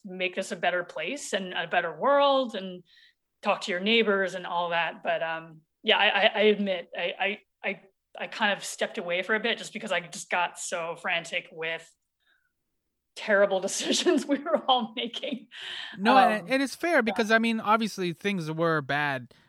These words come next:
Speaker 2: Um,
Speaker 1: Yeah.
Speaker 2: but a-, at the same time, it, what you're talking about too, it's a lot like when you go on vacation. You're, you're in America, so if you go to, like, I don't know, somewhere like the, the U K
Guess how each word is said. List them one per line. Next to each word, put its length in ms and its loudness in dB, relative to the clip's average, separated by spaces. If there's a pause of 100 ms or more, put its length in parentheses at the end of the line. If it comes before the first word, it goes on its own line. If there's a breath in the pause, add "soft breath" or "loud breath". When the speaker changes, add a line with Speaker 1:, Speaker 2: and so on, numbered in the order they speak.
(100)
Speaker 2:
Um, 720 -6
Speaker 1:
Yeah. 180 -8 (340)
Speaker 2:
but 300 -2
a-, 300 -10
at 140 -8
the 80 -8
same 260 -4
time, 380 -2 (420 soft breath)
it, 200 -10
what 140 -2
you're 120 -2
talking 260 -2
about 220 -4
too, 320 -2 (340)
it's 140 -10
a 60 -4
lot 200 0
like 200 -4
when 160 -6
you 120 -8
go 120 -2
on 100 -2
vacation. 560 -6 (640 soft breath)
You're, 220 2
you're 160 2
in 80 2
America, 360 2
so 180 0
if 100 -6
you 100 -4
go 140 2
to, 100 0
like, 180 -2
I 120 -2
don't 100 -6
know, 140 -8
somewhere 400 -8
like 260 -8
the, 460 -8
the 80 -12
U 160 -4
K 400 -6